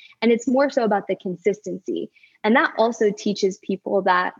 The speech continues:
balanced mindset so that they can get out of that all or nothing or that, like, perfection,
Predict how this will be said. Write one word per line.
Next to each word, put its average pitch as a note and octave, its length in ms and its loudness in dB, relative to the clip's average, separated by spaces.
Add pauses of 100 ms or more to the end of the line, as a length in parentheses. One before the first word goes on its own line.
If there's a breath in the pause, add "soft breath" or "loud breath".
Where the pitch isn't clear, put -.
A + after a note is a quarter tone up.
balanced F#3+ 460 0
mindset G3+ 600 0
so G#3+ 160 0
that G3 200 2
they G3+ 120 2
can D4 360 -2
get G#3+ 220 2
out F#3+ 220 2
of F#3+ 160 2
that F3+ 320 2 (640 soft breath)
all G#3 180 4
or G3 100 2
nothing F#3+ 380 -2
or F#3 80 0
that, F#3 220 0
like, F#3 200 -4
perfection, F#3+ 840 -4